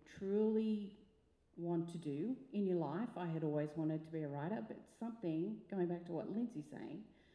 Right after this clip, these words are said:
with the intuition, I, I didn't listen to what my intuition was telling me. Um, I was, and you, you guys have been talking about the bloke and that, um, the idea of, of not putting yourself out there.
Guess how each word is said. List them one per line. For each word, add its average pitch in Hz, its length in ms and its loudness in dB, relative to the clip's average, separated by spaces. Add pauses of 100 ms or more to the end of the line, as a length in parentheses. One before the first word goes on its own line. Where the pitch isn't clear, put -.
(300)
with 175 160 -6
the 175 140 6
intuition, 170 800 2 (480)
I, 202 120 2 (160)
I 180 40 -2
didn't 214 300 0 (120)
listen 180 480 2
to 180 60 -6
what 175 220 -2
my 170 60 4
intuition 170 640 2
was 143 100 -2 (160)
telling 156 360 0
me. 110 180 -8 (540)
Um, 156 380 2 (120)
I 175 100 2
was, 175 420 4 (420)
and 165 240 4 (280)
you, 185 120 -8 (140)
you 190 140 -2
guys 170 200 2
have 175 80 -2
been 165 160 4
talking 170 300 6
about 165 220 2
the 156 80 -2
bloke 160 480 -2 (500)
and 151 280 2 (140)
that, 156 380 -4 (220)
um, 147 540 -2 (100)
the 170 100 0
idea 156 640 2 (420)
of, 165 60 -2
of 156 60 -2 (140)
not 160 480 0 (500)
putting 214 180 0
yourself 165 300 0
out 190 220 -2
there. 151 260 0